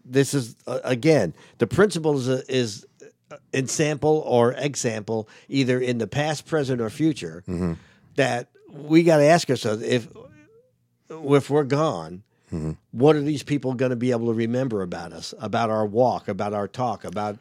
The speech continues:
Speaker 1: the way we interacted with people and
Speaker 2: Right.
Speaker 1: so
Speaker 2: And
Speaker 1: forth?
Speaker 2: the, the Bible says the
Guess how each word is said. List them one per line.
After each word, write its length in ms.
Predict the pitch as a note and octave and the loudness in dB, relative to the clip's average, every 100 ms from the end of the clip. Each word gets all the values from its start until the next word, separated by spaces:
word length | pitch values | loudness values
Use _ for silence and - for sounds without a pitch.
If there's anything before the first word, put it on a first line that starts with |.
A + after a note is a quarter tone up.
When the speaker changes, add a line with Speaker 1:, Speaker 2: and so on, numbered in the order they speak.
| - | -6
Speaker 1:
the 80 | |
way 240 | G#2+ A2+ A2 | 0 2 2
we 340 | G#2 G#2+ G2+ - _ _ _ _ | -2 -4 -6 -10 _ _ _ _
interacted 640 | E3+ D3+ C3+ C#3+ B2+ A#2+ | 2 2 2 0 -2 -6
with 220 | G2+ G2+ | -4 -6
people 320 | - G2 - C#2+ | -6 -8 -6 -4
and 120 | E2+ | 4
Speaker 2:
Right. 220 | E2+ D#2 | 6 6
Speaker 1:
so 100 | C3 | 4
Speaker 2:
And 120 | F#2 | 2
Speaker 1:
forth? 160 | F2 D#2+ - - | 4 2 -2 -8
Speaker 2:
the, 80 | D#2+ | -6
the 60 | |
Bible 380 | D2+ D#2+ A#2 G#2 | -2 0 2 2
says 480 | D#2+ - E2 E2 D#2 | 2 4 4 4 0
the 240 | - D2+ | -2 -4